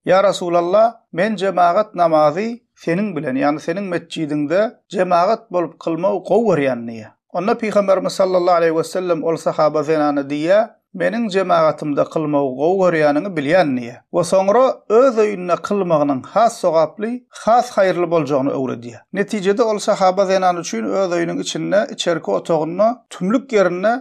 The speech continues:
namazjaý gurup berýärler we tä ölýänçä namazlaryny şol ýerde kylandygy hadysda habar berilýär. Musulman doganlar, indi siz pikirlening musulman doganlar, pygambarymyz pygambarlaryng iň haýyrlysy. Ing ustuni we pygambarymyzyng mesjidi mekkeden soňra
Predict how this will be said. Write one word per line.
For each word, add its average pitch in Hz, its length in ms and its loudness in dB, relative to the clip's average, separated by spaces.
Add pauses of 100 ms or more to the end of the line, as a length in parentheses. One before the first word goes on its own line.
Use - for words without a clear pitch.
(160)
namazjaý 170 560 4
gurup 156 280 -4
berýärler 151 480 2
we 160 120 0
tä 196 360 4
ölýänçä 175 600 0
namazlaryny 151 840 0
şol 170 260 -2
ýerde 151 460 0 (200)
kylandygy 165 600 -2
hadysda 139 500 -4
habar 156 280 2
berilýär. 127 380 -4
Musulman 135 400 -4
doganlar, 117 360 -12 (200)
indi 214 160 -4
siz 262 160 -6
pikirlening 202 440 -2
musulman 175 400 -4
doganlar, 127 460 -6 (120)
pygambarymyz 170 920 -2
pygambarlaryng 170 760 -4
iň 185 200 -12
haýyrlysy. 135 680 -4 (140)
Ing 190 220 -4
ustuni 151 540 -6 (120)
we 147 120 -8
pygambarymyzyng 185 800 -2
mesjidi 185 720 -4
mekkeden 175 580 -4
soňra 185 360 -2